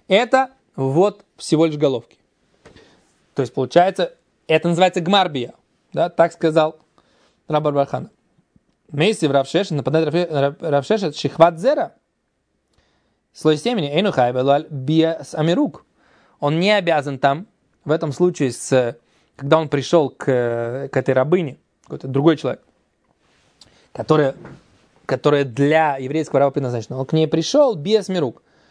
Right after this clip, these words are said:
Это, э, приход размазывающий, да? Май лав, э, мирук гид, имеется в виду, что он размазывает, э, ра-, расслабился его орган.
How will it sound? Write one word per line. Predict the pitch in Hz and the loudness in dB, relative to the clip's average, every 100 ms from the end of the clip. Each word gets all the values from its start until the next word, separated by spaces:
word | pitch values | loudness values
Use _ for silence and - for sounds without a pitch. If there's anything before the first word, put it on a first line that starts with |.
| _ _ | _ _
Это, | 151 156 156 - | -2 0 0 0
э, | 135 131 | 0 2
приход | 160 151 233 240 - | 0 4 4 2 -4
размазывающий, | - 151 143 160 180 196 143 127 113 147 | -8 0 2 2 2 0 -2 -6 -8 -4
да? | 160 214 - _ _ _ | -2 -2 -10 _ _ _
Май | - 165 185 | 0 2 2
лав, | 170 175 160 | 0 -2 -6
э, | - 151 143 131 127 139 143 | -10 -4 0 0 0 -4 -2
мирук | 147 165 156 | 2 2 0
гид, | 240 196 | -4 -4
имеется | 135 156 156 | -4 -4 -2
в | |
виду, | 175 | -2
что | 180 | 0
он | 175 | 0
размазывает, | 160 156 196 202 202 202 196 - | 0 0 -2 -2 -2 -2 -6 -8
э, | 185 175 160 165 175 - _ _ _ _ _ _ _ _ - | -2 -2 -2 -4 -8 -14 _ _ _ _ _ _ _ _ -2
ра-, | 139 156 | -2 -2
расслабился | 147 143 147 202 233 220 165 | -2 -2 2 2 2 0 -4
его | 180 156 175 196 180 | -4 0 2 2 0
орган. | 175 190 156 123 | 0 0 0 -8